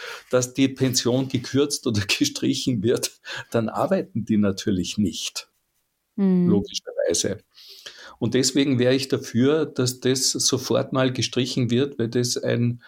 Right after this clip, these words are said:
Speaker 1: Arbeitskräftereservoir,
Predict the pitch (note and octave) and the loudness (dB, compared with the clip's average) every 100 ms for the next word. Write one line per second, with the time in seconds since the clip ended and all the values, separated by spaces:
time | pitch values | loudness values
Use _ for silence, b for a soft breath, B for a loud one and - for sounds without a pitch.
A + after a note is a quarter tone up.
0 | B B B B B - A#2 C3 - A2+ | B B B B B -4 0 0 0 -2
1 | A#2 A#2 A#2+ A2 A2+ A#2 B2+ G#2+ G2 G#2 | -2 0 0 2 2 2 0 0 0 0
2 | A2 A#2+ | 0 -4